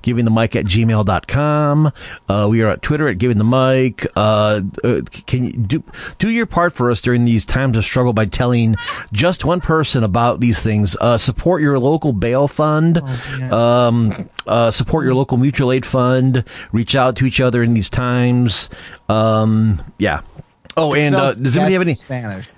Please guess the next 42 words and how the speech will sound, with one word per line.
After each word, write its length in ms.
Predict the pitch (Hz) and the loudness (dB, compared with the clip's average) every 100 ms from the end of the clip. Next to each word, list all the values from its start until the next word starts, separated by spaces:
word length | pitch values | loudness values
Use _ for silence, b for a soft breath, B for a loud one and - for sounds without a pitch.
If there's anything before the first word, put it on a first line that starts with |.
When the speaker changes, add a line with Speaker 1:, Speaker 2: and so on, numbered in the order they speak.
| - 104 | -12 -6
Speaker 1:
does 220 | 143 143 | -2 0
anybody 240 | 180 196 175 | 2 2 2
have 200 | 160 151 | 2 2
any, 280 | 151 139 131 | 2 2 2
uh, 180 | 123 120 | 2 2
anybody 440 | 135 131 127 117 | 0 2 0 0
have 240 | 135 120 | 0 0
any 140 | 127 123 | 0 2
recommendations 640 | 123 127 123 120 107 120 | 2 0 2 2 2 2
and 100 | 113 | 2
endorsements, 480 | 107 110 110 120 107 | 2 0 0 0 0
or 80 | 101 | 0
do 120 | 98 | 0
we, 200 | 101 101 | 2 0
do 160 | 95 104 | 0 0
we 80 | |
not 180 | 101 - | 0 -2
care 140 | - 82 | -4 -4
at 100 | - | -6
this 120 | - | -8
point? 260 | - 73 - - - _ _ _ _ | -6 -8 -8 -18 -20 _ _ _ _
Speaker 2:
Uh, 220 | 143 156 - | -4 -2 -2
I 200 | 151 175 | -2 -2
am 320 | 180 165 151 143 | -2 -2 -2 -4
reading, 580 | 147 147 143 139 135 131 | -4 -4 -4 -4 -6 -6
uh, 240 | 120 120 117 | -6 -6 -6
currently, 680 | - 294 277 127 113 107 | -4 -2 -2 -2 -2 -2
I 160 | 107 110 | -2 -2
am 120 | 113 | -2
finishing 600 | 113 135 120 117 - 110 | -2 -2 -2 -4 -6 -2
up, 300 | 110 107 104 - - | 0 -2 -4 -10 -6
uh, 300 | 101 101 98 | -4 -2 -2
a 60 | 95 | -4
book 400 | 95 113 110 - - | -2 0 0 -4 -2
by 420 | 110 104 104 101 | 0 0 0 -2
my 120 | 101 104 | -4 -6
friend 400 | - 110 104 101 | -2 -2 -2 -4
Sam 320 | - 107 104 | -4 -2 -2
Tallent, 480 | - 131 139 208 - | -2 0 0 -2 -4
who's 180 | 127 123 | -2 -2
a 60 | 127 | -4
comedian. 560 | 135 127 131 139 151 | -2 0 2 0 -2